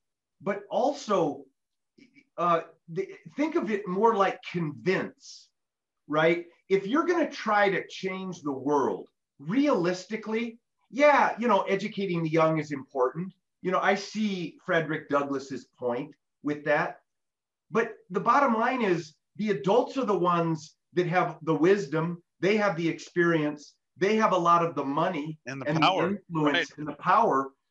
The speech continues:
Speaker 1: So maybe you should be spending your time, yes, building the children, but also how do you convince adults,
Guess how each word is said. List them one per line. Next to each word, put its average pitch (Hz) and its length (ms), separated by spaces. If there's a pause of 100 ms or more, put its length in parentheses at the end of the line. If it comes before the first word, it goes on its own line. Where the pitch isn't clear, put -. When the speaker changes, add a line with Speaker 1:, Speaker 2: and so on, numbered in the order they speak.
Speaker 1:
So 190 400 (440)
maybe 269 380
you 262 240
should 196 240
be 208 120
spending 208 460
your 190 160
time, 180 560 (260)
yes, 220 400
building 190 400
the 202 80
children, 160 600 (640)
but 220 140
also 240 480 (200)
how 240 200
do 294 80
you 302 120
convince 240 920 (100)
adults, - 720